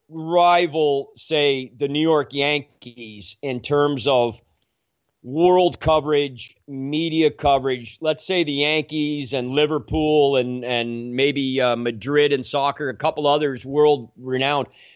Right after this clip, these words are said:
But the Montreal Canadiens and the Toronto Maple Leafs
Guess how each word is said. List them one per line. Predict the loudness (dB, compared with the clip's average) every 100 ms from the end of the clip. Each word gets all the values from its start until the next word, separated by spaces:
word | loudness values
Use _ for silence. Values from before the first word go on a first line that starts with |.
| _
But | -2 0
the |
Montreal | 0 0 0 2 2
Canadiens | 2 0 2 2 0 -2 -6 -12
and | -10
the | -6
Toronto | 0 0 2
Maple | 0 0 0
Leafs | 4 4 2 -6